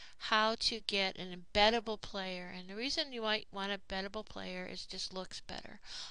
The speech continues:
All you have to do is click over here where it says embeddable player, click on that. It will take you to a page away from your site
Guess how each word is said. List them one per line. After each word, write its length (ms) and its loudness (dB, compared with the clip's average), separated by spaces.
All 100 8
you 80 8
have 80 6
to 100 -4
do 120 2
is 120 4
click 300 2
over 220 2
here 200 2
where 100 0
it 120 -4
says 220 0
embeddable 500 4
player, 600 -4
click 240 -4
on 100 -2
that. 400 -2
It 60 -6
will 80 -4
take 340 8
you 80 2
to 220 -2
a 80 0
page 600 0
away 320 2
from 220 -6
your 140 -4
site 580 -4